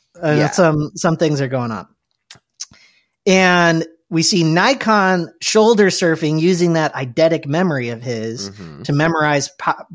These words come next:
Speaker 1: uh, fla-, passwords, posing as a flower delivery guy at the escalator factory.
Speaker 2: And do you think that we're done with the sexual harassment yet in the workplace?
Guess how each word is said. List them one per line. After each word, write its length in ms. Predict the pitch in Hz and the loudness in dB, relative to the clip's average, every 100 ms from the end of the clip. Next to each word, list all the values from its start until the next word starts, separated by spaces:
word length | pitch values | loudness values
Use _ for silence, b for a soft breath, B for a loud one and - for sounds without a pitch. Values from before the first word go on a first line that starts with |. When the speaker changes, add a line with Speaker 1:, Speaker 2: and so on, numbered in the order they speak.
| - | -8
Speaker 1:
uh, 300 | 156 131 127 | -4 -2 -2
fla-, 260 | 120 160 151 - | -2 -4 -4 -2
passwords, 540 | 165 151 151 139 127 | -2 0 -2 -6 -4
posing 340 | 151 135 135 | -4 -2 -2
as 140 | 131 120 | -6 -8
a 40 | |
flower 300 | - 127 127 | -6 -4 -2
delivery 420 | 120 120 110 113 | -4 -8 -8 -10
guy 420 | 113 117 110 104 - _ _ - | -8 -6 -6 -8 -14 _ _ -8
at 180 | 135 - | -8 -8
the 100 | 147 | -12
escalator 460 | 127 - 113 98 | -10 -10 -12 -12
factory. 400 | - 156 - _ b b _ | -16 -20 -20 _ b b _
Speaker 2:
And 320 | 113 113 113 117 110 | -6 -4 -4 -8 -8
do 100 | 110 | -6
you 60 | |
think 200 | 110 117 | -4 -6
that 100 | 117 | -6
we're 100 | 104 | -6
done 160 | 98 107 | -6 -6
with 100 | 117 | -6
the 60 | 110 | -8
sexual 340 | 113 - 110 | -8 -8 -8
harassment 460 | 110 110 - 90 - | -6 -6 -8 -12 -14
yet 200 | 65 - | -16 -16
in 100 | 95 | -12
the 80 | 92 | -10
workplace? 640 | 95 101 - - - - | -8 -10 -12 -14 -12 -14